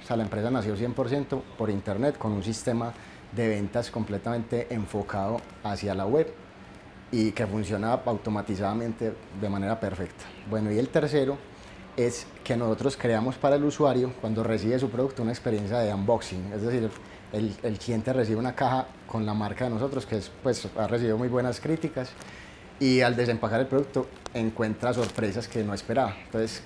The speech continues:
es crear como esa experiencia de desempacado que, que otras marcas no tienen. O sea, vos vas a un almacén, compras la camiseta, la metes en una bolsa y eso no tiene nada de valor agregado.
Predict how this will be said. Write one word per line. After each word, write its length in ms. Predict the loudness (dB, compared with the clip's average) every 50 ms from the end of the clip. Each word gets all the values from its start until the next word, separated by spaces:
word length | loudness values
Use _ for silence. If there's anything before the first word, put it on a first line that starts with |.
| -4
es 160 | -4 -2 -2 -2
crear 300 | -2 0 2 2 2 2
como 160 | 0 0 0
esa 100 | 0 -2
experiencia 680 | -4 -4 -4 -2 0 0 2 0 0 0 0 0 0
de 60 | 0
desempacado 600 | 0 0 -2 -2 -2 -4 -4 -2 -2 -2 -2 -4 -6 -8 -16 -18 -18 -18 -18 -20 -20 -20 -20 -20 -20 -20 -18 -12 -6
que, 600 | 0 2 4 4 4 4 4 2 2 0 -2 -4 -4
que 140 | -2 0 0
otras 260 | 0 2 2 2 4
marcas 280 | 4 2 2 2 2
no 80 | 0 2
tienen. 220 | 4 4 4 4 2
O 40 | 0
sea, 120 | 0 0
vos 140 | 0 2 2
vas 140 | 2 2 2
a 20 |
un 100 | 2 2
almacén, 380 | 2 2 0 0 0 0 0 0
compras 280 | 0 0 0 0 0 0
la 80 | 0
camiseta, 420 | 0 0 0 0 2 2 2 2 2
la 100 | 2 2
metes 240 | 0 0 0 0
en 60 | 0 0
una 100 | 2 4
bolsa 380 | 4 4 4 2 0 -2 -2 0
y 60 | 0
eso 140 | 0 0 0
no 100 | -2 -2
tiene 260 | 0 0 0 0 0
nada 160 | 0 0 2
de 100 | 2 0
valor 240 | 0 0 0 0 0
agregado. 440 | 0 0 0 0 0 0 0 0 -2